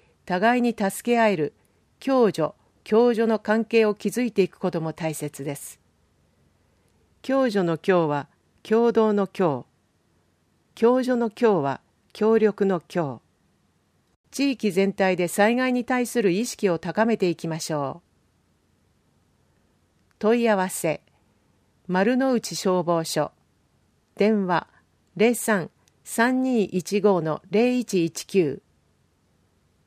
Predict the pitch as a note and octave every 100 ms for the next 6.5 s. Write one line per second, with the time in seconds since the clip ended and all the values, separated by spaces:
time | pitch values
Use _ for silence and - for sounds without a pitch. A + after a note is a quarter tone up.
0 | _ _ - A#3+ A3 A#3+ A#3+ - A3+ G#3+
1 | F#3 G3 - F3 - _ _ _ _ _
2 | _ _ G3 G#3 F#3+ F3 - _ _ _
3 | F3+ B3 A3 A3+ F3 - _ _ _ -
4 | - A#3+ B3+ C4 A#3 F3+ - G3 G3 F3
5 | D3+ C3+ - D#3+ A3 A#3+ B3 - F3+ D#3
6 | - - F3+ D3